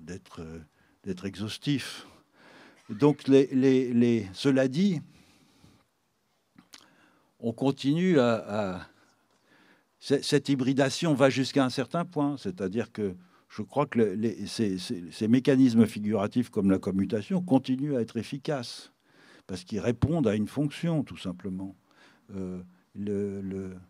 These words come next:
le, euh, voilà. C'est, c'est, <laughs> c'est, donc oui, c'est libre, c'est un, c'est un état naturel de la figuration, l'hybridation. Mais ce qui est...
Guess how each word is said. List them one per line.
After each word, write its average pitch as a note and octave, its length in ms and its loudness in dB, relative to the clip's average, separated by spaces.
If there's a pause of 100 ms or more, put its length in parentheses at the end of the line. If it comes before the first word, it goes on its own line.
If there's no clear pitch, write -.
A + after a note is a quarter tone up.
(160)
le, F#2 380 -6 (840)
euh, D#3+ 40 -20 (1700)
voilà. A2 280 0 (160)
C'est, F2+ 200 -14
c'est, - 200 -16 (280)
<laughs> - 280 -20
c'est, E3+ 520 -6 (880)
donc C#3 200 -2
oui, E3+ 260 12
c'est B2 220 0
libre, A#2+ 240 4
c'est B2 160 0
un, A#2+ 160 4
c'est B2 180 0
un A2+ 120 2
état A#2+ 280 2
naturel A#2 540 -4
de G#2 80 -4
la F2+ 140 -4
figuration, F2+ 680 -12
l'hybridation. F2+ 680 -16 (280)
Mais C3 80 2
ce - 80 -4
qui - 80 -2
est... - 40 -4